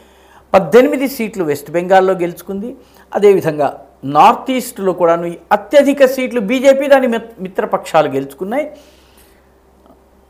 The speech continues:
ఒడిశాలో కూడా బాగా పర్ఫామ్ చేసింది. కాబట్టి అక్కడ ఉన్నటువంటి పొజిషన్ని ఇంప్రూవ్ చేసుకోవడము, దానితో పాటు సౌత్ ఇండియాలో సీట్లు పెంచుకోవడం, కర్ణాటక, తెలంగాణ,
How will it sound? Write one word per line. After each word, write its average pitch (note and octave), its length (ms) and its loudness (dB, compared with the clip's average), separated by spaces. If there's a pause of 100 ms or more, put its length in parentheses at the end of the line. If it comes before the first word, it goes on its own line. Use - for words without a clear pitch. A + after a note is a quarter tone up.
ఒడిశాలో D4+ 480 4
కూడా G3 180 2
బాగా C#3+ 300 2
పర్ఫామ్ B2+ 540 -4
చేసింది. C#3 300 -12
కాబట్టి B3 320 4
అక్కడ D4 600 2
ఉన్నటువంటి C4 680 2
పొజిషన్ని G#3+ 600 -4
ఇంప్రూవ్ G#3 440 -6
చేసుకోవడము, F3+ 600 -4
దానితో A3 720 -2
పాటు C3+ 500 -6 (500)
సౌత్ E4+ 300 4
ఇండియాలో G#3+ 440 2
సీట్లు F3+ 320 -10
పెంచుకోవడం, C#3 540 -10
కర్ణాటక, E3+ 760 -2 (140)
తెలంగాణ, D3 720 -4